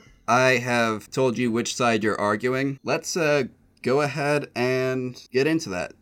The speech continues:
So you guys have, uh, seen the new Christopher Robin movie trailer, right?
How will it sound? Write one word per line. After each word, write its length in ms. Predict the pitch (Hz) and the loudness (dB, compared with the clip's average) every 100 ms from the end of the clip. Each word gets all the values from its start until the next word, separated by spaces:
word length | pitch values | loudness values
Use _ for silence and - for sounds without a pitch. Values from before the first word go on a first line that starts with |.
| _ - | _ -6
So 240 | - 147 | 2 6
you 160 | 143 180 | 6 6
guys 440 | 180 165 139 - - | 6 4 2 -8 -12
have, 340 | 127 139 135 123 | 0 4 4 4
uh, 180 | 123 117 | 2 2
seen 340 | - 139 123 | 0 0 2
the 280 | 123 113 113 | 2 2 2
new 180 | 120 117 | 2 0
Christopher 460 | 127 123 - 117 | 0 -2 -4 -2
Robin 360 | 107 101 95 95 | 2 2 2 -2
movie 280 | 85 80 78 | -4 -6 -8
trailer, 360 | 98 82 58 | -6 -6 -6
right? 320 | 82 120 135 | -2 2 2